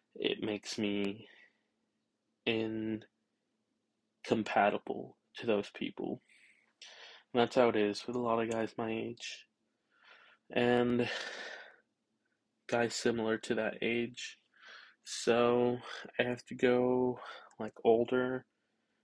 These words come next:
and even still people in, like, their twenties still act like they're freshmen in college. So,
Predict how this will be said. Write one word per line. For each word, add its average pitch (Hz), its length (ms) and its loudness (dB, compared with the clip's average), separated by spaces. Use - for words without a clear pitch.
and - 160 -4
even 127 300 0
still 113 320 2
people 110 440 -2
in, 110 120 -2
like, 104 320 -6
their 117 120 0
twenties 107 760 -6
still - 480 -12
act 113 360 -2
like 107 380 2
they're 107 180 -2
freshmen 123 800 -8
in 123 340 -12
college. - 640 -10
So, 127 460 2